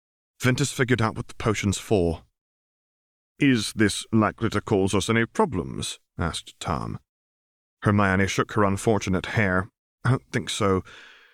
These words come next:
She can't tell anyone what she's doing, of course, and I think knowing the purpose of the potion makes her even more interested in the project.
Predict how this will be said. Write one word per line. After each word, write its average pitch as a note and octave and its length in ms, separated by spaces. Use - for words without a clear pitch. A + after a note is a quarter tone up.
She - 180
can't - 240
tell C3+ 140
anyone A#2 320
what - 100
she's F#2 220
doing, A2 260
of F2+ 100
course, - 360
and G2+ 100
I G2+ 40
think - 280
knowing A2 400
the G#2 80
purpose - 500
of F#2 100
the - 80
potion F#2 440
makes - 220
her F2 100
even F#2+ 180
more G2+ 200
interested G2 440
in G2 80
the G2+ 80
project. G2+ 560